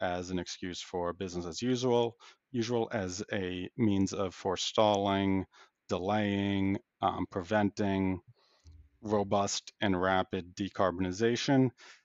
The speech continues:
Is this the type of thing that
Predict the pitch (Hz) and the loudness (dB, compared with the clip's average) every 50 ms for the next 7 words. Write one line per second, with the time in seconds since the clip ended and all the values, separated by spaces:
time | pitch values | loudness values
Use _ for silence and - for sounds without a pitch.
0 | _ _ _ - - _ _ _ _ _ - - - _ _ - 127 110 104 113 | _ _ _ -20 -20 _ _ _ _ _ -20 -20 -20 _ _ 2 2 4 4 0
1 | 113 - - - - - 117 110 104 - 107 - - - 120 113 107 104 104 104 | -4 -2 -2 -4 0 2 0 0 2 0 -4 -4 0 2 4 4 6 6 6 4
2 | 104 101 98 101 98 95 95 98 98 98 98 | 4 2 0 -2 -2 -2 -2 -4 -4 -6 -6